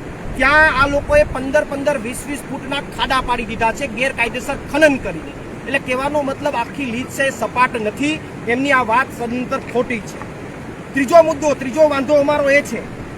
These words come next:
કે કાર્યકારી સારાંશના પેરા-, પેરેગ્રાફ એ-, એક ચાર એકની અંદર આમણે એવું લખ્યું છે કે લીઝની જળ સંસ્થાઓની વિગતો બતાવી છે. એમાં એણે એવું બતાવ્યું છે કે આ જે સત્તાવન સર્વે નંબર, પાછળ જે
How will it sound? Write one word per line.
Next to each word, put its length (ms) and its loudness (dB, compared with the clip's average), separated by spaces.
કે 80 0
કાર્યકારી 600 0
સારાંશના 640 -2
પેરા-, 500 0
પેરેગ્રાફ 440 0
એ-, 220 0
એક 280 -2
ચાર 200 0
એકની 400 0
અંદર 220 0
આમણે 200 2
એવું 260 4
લખ્યું 320 -2
છે 120 -8
કે 80 -2
લીઝની 680 -2
જળ 200 6
સંસ્થાઓની 600 0
વિગતો 400 0
બતાવી 360 0
છે. 280 -12
એમાં 260 2
એણે 120 2
એવું 200 0
બતાવ્યું 400 0
છે 120 -6
કે 180 2
આ 160 0
જે 120 -4
સત્તાવન 480 2
સર્વે 260 -2
નંબર, 300 -4
પાછળ 380 -4
જે 140 -6